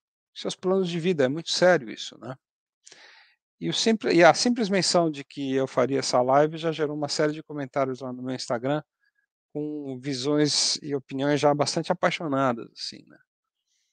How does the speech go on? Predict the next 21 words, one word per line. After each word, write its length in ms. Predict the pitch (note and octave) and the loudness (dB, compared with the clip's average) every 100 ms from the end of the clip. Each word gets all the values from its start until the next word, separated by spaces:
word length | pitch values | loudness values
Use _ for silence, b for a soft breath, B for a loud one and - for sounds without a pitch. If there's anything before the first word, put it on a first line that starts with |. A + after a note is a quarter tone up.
| _ _ _ | _ _ _
Inclusive, 560 | - - A#2+ C3+ C3+ | -20 -18 -8 -6 -2
hoje 360 | C3 C3+ B2+ A#2+ _ _ - | 0 -2 -4 -12 _ _ -8
eu 100 | A#2+ | -6
até 400 | - - C3 B2 _ _ | -4 -4 -2 -4 _ _
tive 260 | - B2 A#2+ | -12 -10 -8
uma, 300 | A#2+ A#2 - | -6 -6 -6
uma, 420 | A#2+ A2+ A2 - - _ _ _ _ _ _ _ _ - | -8 -10 -10 -12 -20 _ _ _ _ _ _ _ _ -6
dei 100 | B2 | -4
uma 140 | C3+ | -2
resposta 500 | A#2 - B2+ - B2 | -2 -4 -2 0 -2
dura 260 | A#2 C3 A#2 | 0 -2 -2
pra 140 | B2 | -6
um 40 | |
cara 260 | A2+ B2+ B2 | -2 2 2
que 100 | - | 0
eu 40 | A#2+ | -10
achei 200 | - A#2+ | -6 -6
que 100 | - | -6
escreveu 360 | - A#2 A#2+ | -6 -6 -4
uma 140 | A#2+ A#2 | -4 -6
coisa 480 | - A#2 A#2+ A2+ | -6 -4 -2 -4